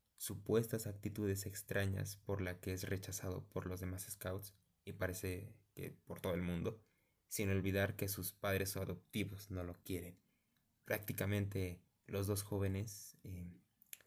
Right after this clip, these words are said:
protagonistas se encuentran solos en ese mundo y que se conocieran, se escribieran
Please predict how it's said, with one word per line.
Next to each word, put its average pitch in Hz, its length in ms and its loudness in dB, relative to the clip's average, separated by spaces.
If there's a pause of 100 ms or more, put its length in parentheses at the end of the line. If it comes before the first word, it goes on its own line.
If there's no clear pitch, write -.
(200)
protagonistas 101 640 2
se 95 100 -2
encuentran 98 500 2
solos 98 500 0
en 92 100 -2
ese 92 200 -4
mundo 101 380 0
y 92 120 2
que 87 420 -4 (480)
se - 160 -8
conocieran, 101 760 4
se 98 120 -4
escribieran 98 800 2